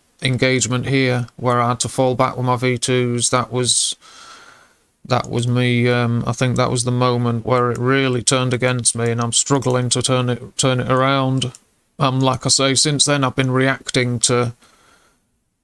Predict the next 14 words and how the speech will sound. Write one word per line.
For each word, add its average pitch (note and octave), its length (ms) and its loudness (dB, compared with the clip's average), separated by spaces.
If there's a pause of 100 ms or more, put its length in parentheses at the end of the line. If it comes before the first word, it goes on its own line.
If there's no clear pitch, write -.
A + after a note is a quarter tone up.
(340)
to A#2+ 180 0
attacks, - 720 -2
and B2 200 0
that B2 160 0
means A#2+ 220 0
he's B2 180 2
in A#2+ 160 0
control. A#2 560 -2 (3000)
He's C3+ 200 0
looking C3 300 0
for A#2+ 140 -4
my A#2+ 180 2
ore B2+ 180 2
trucks. - 640 -4